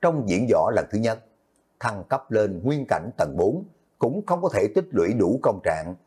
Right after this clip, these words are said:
để thăng cấp lên Dạng phu trưởng. Chương một nghìn một trăm mười bảy, cô đơn khắc sâu. Để có được công trạng, bình thường có ba cách.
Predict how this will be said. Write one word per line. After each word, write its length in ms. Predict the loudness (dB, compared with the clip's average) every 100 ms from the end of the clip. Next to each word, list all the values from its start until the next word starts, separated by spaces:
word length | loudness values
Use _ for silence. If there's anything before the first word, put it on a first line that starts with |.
| -4
để 240 | 0 0 0
thăng 200 | -4 -4
cấp 240 | -2 -2 0
lên 240 | 0 2
Dạng 220 | 0 0 -2
phu 140 | -2 0
trưởng. 260 | 0 0 -4 _ _ _ _ _ _ _ _ _ _ _ _ _ _ _ _ _ -2
Chương 340 | 0 0 0
một 120 | -2 -2
nghìn 260 | -2 -2
một 120 | -2 -2
trăm 160 | -2 -2
mười 100 | 0
bảy, 340 | 0 0 -2 -4 _ _ _
cô 220 | 0 0 2
đơn 340 | 2 2 -2 -6
khắc 140 | -6
sâu. 300 | -2 -2 -2 -4 _ _ _ _ _ _ _ _ 0
Để 240 | 2 2 2
có 180 | -2 2
được 220 | 0 0
công 180 | 0 0
trạng, 360 | 0 0 -2 -6 -12 -2
bình 260 | 0 0 0
thường 320 | -2 -2 -4 -2
có 80 | 0
ba 200 | 0 0
cách. 160 | -4